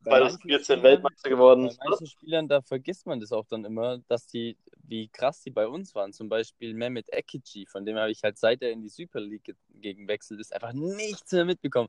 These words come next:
Speaker 2: Ja,
Speaker 1: Bei
Speaker 2: gut, das
Speaker 1: fifa
Speaker 2: stimmt,
Speaker 1: habe ich
Speaker 2: ja.
Speaker 1: mal gegen den gespielt,
Speaker 2: Ja.
Speaker 1: das war's.
Speaker 2: Das stimmt, ja. Klar, es ist halt,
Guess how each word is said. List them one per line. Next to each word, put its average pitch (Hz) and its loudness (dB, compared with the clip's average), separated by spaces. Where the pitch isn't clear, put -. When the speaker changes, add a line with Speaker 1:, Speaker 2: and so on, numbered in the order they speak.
Speaker 2:
Ja, 127 6
Speaker 1:
Bei 123 6
Speaker 2:
gut, 127 4
das 113 0
Speaker 1:
fifa - -8
Speaker 2:
stimmt, 131 6
Speaker 1:
habe 104 2
ich 101 -6
Speaker 2:
ja. 123 -8
Speaker 1:
mal 110 -4
gegen 117 -10
den 113 -10
gespielt, 113 -8
Speaker 2:
Ja. 120 4
Speaker 1:
das 117 -18
war's. 110 -14
Speaker 2:
Das 107 -2
stimmt, 107 2
ja. 101 4
Klar, 95 6
es - -8
ist - -2
halt, 104 6